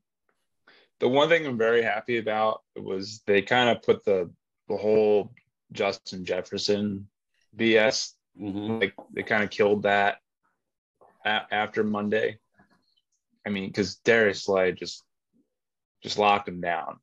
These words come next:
Speaker 1: and he
Speaker 2: Yeah.
Speaker 1: didn't, he wasn't really a factor.
Speaker 2: He
Speaker 1: But
Speaker 2: dropped,
Speaker 1: they
Speaker 2: like,
Speaker 1: just put
Speaker 2: three
Speaker 1: all that to,
Speaker 2: interceptions,
Speaker 1: all that
Speaker 2: I
Speaker 1: to
Speaker 2: think.
Speaker 1: rest.
Speaker 2: He had two interceptions, but dropped, like, three
Speaker 1: Darius
Speaker 2: others.
Speaker 1: Slay, Darius
Speaker 2: <laughs>
Speaker 1: Slay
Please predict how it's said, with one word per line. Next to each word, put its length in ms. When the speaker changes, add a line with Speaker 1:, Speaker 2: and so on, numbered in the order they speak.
Speaker 1:
and 220
he 120
Speaker 2:
Yeah. 140
Speaker 1:
didn't, 120
he 120
wasn't 300
really 280
a 40
factor. 500
Speaker 2:
He 160
Speaker 1:
But 60
Speaker 2:
dropped, 260
Speaker 1:
they 100
Speaker 2:
like, 120
Speaker 1:
just 180
put 140
Speaker 2:
three 140
Speaker 1:
all 120
that 140
to, 120
Speaker 2:
interceptions, 180
Speaker 1:
all 160
that 80
Speaker 2:
I 40
Speaker 1:
to 100
Speaker 2:
think. 100
Speaker 1:
rest. 520
Speaker 2:
He 100
had 120
two 160
interceptions, 760
but 160
dropped, 440
like, 200
three 340
Speaker 1:
Darius 480
Speaker 2:
others. 240
Speaker 1:
Slay, 80
Darius 300
Speaker 2:
<laughs> 20
Speaker 1:
Slay 100